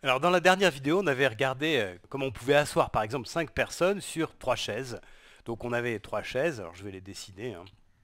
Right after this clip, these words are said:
Voilà, ça, c'est la chaise numéro un. Ça, c'est la chaise numéro deux. Bon, je les numérote, hein, ça n'a pas d'importance. Voilà. Et puis, on va attribuer chaque chaise à cin-, à une des cinq personnes. Donc ça, on avait vu que ça donnait un nombre qu'on avait appelé A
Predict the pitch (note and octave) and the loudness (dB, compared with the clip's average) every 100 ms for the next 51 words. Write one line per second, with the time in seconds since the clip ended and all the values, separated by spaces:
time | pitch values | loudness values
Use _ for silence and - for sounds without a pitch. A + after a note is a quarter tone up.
0 | _ _ _ _ _ - G#2+ E2+ - G#2+ | _ _ _ _ _ -18 -14 -12 -12 -12
1 | G#2+ F#2 - A#2 G2+ G2 G2 F#2+ G#2 C#3+ | -10 -10 -6 -8 -8 -12 -10 -8 -4 -2
2 | F3+ F#3 _ _ _ _ - A2+ A#2+ G#2 | -2 -6 _ _ _ _ -14 -8 -6 -6
3 | F2+ C3 G#2+ A2 G2 G2 G#2+ D3+ A2+ G2+ | -4 -6 -6 -8 -6 -8 -2 0 0 -6
4 | B2+ C3 C3 A2 B2 - G2 E2+ - F#2 | -6 -4 -2 0 0 -2 -10 -14 -18 -12
5 | G#2+ F#2 F2 - - F3+ F#3+ - _ _ | -10 -10 -12 -14 -6 -2 -2 -6 _ _
6 | _ - - - _ G#2 E2+ B2+ F3 F3 | _ -20 -20 -20 _ -4 -2 -4 0 2
7 | C3+ C#3+ C#3+ A2 E2 - _ _ - C3+ | 6 8 8 6 -2 -12 _ _ -8 -6
8 | - C3+ D#3+ F#3+ D3 A#2+ - D#3+ F#3+ D#3 | -6 0 0 2 0 0 4 6 6 0
9 | D3+ C3+ C3+ A#2+ G#2+ - F3+ A#2 B2 F3 | 2 4 6 4 2 -4 -4 -2 -2 -2
10 | F#3+ D#3+ E3 - D3+ - G#2+ - E2+ F2+ | -6 -2 -2 -2 -4 -4 -8 -8 -12 -14
11 | _ _ _ - C#3 - G#3 E3+ D3 D3 | _ _ _ -4 -4 4 4 6 2 0
12 | A2 - C#3+ D3 D#3+ G#3 G#3 _ - _ | -4 -2 2 2 2 0 -2 _ -20 _
13 | - D#3 D3+ F3 G3 - D3 B2+ B2 C3 | -4 -2 0 -2 -4 -6 -2 0 2 0
14 | A#2 C3+ C#3+ E3 - D3+ G3 | 0 -2 -2 -2 2 4 4